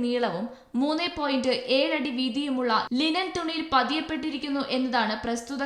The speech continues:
കച്ചയുടെ സവിശേഷത. ആയിരത്തി അഞ്ഞൂറ്റി എഴുപത്തിയെട്ട് മുതൽ ഈ തിരുക്കച്ച ഇറ്റലിയിലെ ടൂറിനിലെ സെന്റ് ജോൺ ദി ബാപ്റ്റിസ്റ്റ് ദേവാലയത്തിൽ സൂക്ഷിച്ചിരിക്കുകയാണ്. ഈ ദേവാലയത്തിലേക്ക് രണ്ടായിരത്തി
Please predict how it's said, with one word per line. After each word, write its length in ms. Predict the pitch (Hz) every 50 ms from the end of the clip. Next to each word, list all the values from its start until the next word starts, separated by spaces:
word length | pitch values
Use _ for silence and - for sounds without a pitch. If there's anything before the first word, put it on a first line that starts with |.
| 277 277
കച്ചയുടെ 500 | 254 254 254 - 254 240 240 240 233 - -
സവിശേഷത. 580 | 247 233 226 226 - 233 208 208 226 208 190 190 - - - - - - - - - 294 320
ആയിരത്തി 340 | 330 349 339 - - 403 - - 302
അഞ്ഞൂറ്റി 340 | 302 302 320 330 320 320 320 - - 254
എഴുപത്തിയെട്ട് 480 | 247 262 262 285 - - 311 285 294 320 269 285
മുതൽ 200 | 262 262 262 262 - - 285
ഈ 20 | 320 320 311
തിരുക്കച്ച 420 | 294 269 - - 269 254 262 269 240 - - 233 240
ഇറ്റലിയിലെ 460 | - - 285 277 277 285 285 277 277 - 277 269
ടൂറിനിലെ 520 | 254 254 269 277 269 247 220 185 185 214 269 269 - - - - -
സെന്റ് 300 | - 311 302 311 320 302 -
ജോൺ 160 | 349 349 320 311
ദി 60 | 330 247 226 247
ബാപ്റ്റിസ്റ്റ് 560 | 240 247 254 247 - 294 330 339 - - 247 285
ദേവാലയത്തിൽ 520 | 285 277 277 285 285 277 262 262 262 247 262 -
സൂക്ഷിച്ചിരിക്കുകയാണ്. 920 | 254 233 226 - 269 254 - 262 220 - - 208 202 202 196 190 190 190 190 - - - - - - _ - -
ഈ 40 | 381 381 277 311
ദേവാലയത്തിലേക്ക് 800 | 302 302 294 302 320 330 320 320 320 320 294 277 277 269 285 269 247
രണ്ടായിരത്തി 460 | 240 240 240 285 294 294 294 302 320